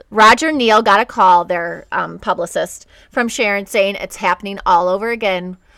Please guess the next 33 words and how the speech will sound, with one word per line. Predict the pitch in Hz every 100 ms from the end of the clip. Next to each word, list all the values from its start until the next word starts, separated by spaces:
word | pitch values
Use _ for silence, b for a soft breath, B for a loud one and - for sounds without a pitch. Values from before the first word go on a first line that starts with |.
| b b b _ _
Simon | - 214 190 185
was | 190 185
found | 190 175 175
dead." | 165 - - 180 _ _ _ _ _ _ _ _ _ _ _
The | 208
day | 190 196 208
before | 254 - 226
Simon | 247 202 214 262
died, | 262 170 175 180
Roger | 175 170 202
said | - 285 214
that | 175 -
Simon | - 175 185 202
would | 190
be | 202
talking | - - - 214
to |
him, | 233 254 269
and | 226
then | 202
he | 185
would | 180 175
drift | 185 196 -
off | - 175 190 - _ b b -
mid-sentence | 208 220 226 190 202 196 202
and | 185
then | 165
almost | 170 170 185
fall | - 202 214
asleep, | - 208 -
then | 175
come | - 196 196
back, | 180 151 147 _ -